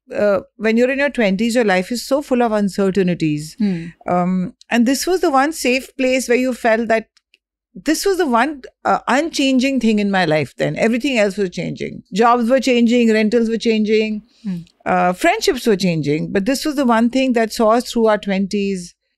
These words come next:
Speaker 1: in, in a way that, uh, which was very consistent.
Speaker 2: And also the security of knowing that no matter how much they mess up, by the end of the episode, they'll have straightened it out.
Speaker 1: That's right.
Speaker 2: You know, life didn't straighten it out for us. We went through qu-, some pretty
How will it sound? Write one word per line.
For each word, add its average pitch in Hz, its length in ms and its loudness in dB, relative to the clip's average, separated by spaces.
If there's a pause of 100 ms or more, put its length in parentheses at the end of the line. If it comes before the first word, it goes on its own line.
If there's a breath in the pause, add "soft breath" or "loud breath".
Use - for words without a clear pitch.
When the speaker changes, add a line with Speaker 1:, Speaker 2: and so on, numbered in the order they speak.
(180)
Speaker 1:
in, 202 180 2
in 220 280 0
a 214 60 2
way 185 220 4
that, 190 280 0
uh, 190 140 2
which 185 200 -8
was 208 120 -6
very 196 200 -2
consistent. 185 880 -6 (600 soft breath)
Speaker 2:
And 208 140 -2
also 233 320 -2
the 311 120 -4
security 196 560 0
of 277 140 -8
knowing 220 360 -2
that 262 100 0
no 226 180 -2
matter 226 420 -4 (100)
how 175 100 -2
much 180 300 -6
they 233 160 -4 (260)
mess 170 320 -2
up, 180 240 -2 (480)
by 214 140 2
the 208 160 0
end 185 240 0
of 240 100 -2
the 254 120 2
episode, 226 440 -2
they'll 240 220 -2
have 240 120 -6
straightened 175 440 -4
it 180 100 -6
out. - 280 -8 (100)
Speaker 1:
That's 165 360 -12
right. - 140 -14 (360)
Speaker 2:
You 240 80 0
know, 285 80 6
life 208 300 2
didn't 254 200 0
straighten 208 340 0
it 202 140 -6
out 165 180 -2
for 175 100 -4
us. 156 440 -6 (100)
We 196 140 -2
went 185 240 -4
through 208 80 -6
qu-, - 160 -20 (140)
some 180 220 -6
pretty 175 560 -4